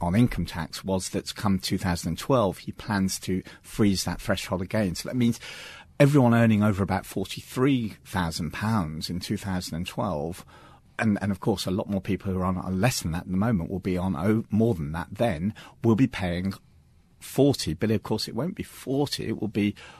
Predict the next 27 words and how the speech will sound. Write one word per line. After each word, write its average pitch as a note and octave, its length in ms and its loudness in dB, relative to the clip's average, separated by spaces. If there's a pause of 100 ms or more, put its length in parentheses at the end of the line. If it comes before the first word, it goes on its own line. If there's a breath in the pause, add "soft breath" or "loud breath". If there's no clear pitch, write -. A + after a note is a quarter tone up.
(120 loud breath)
forty - 400 -2
plus - 320 -4
the - 80 2
one A#2 300 6
of G2+ 120 4
national F#2 360 2
insurance F#2+ 340 0
that - 140 -2
you're F2 100 -2
already D#2 180 -2
paying, F#2 460 -4
plus G#2 300 -2
the A#2+ 120 0
other C3+ 280 2
one F2+ 420 0 (400)
that's - 220 0
coming A#2 300 4
in A2+ 100 2
in A#2 80 2
two A#2+ 180 0
thousand B2 340 -2
eleven, C3 360 -2
so - 100 -4
you'll G#2+ 120 0
be A2+ 60 -6
paying A#2+ 240 0
forty-two. - 600 -4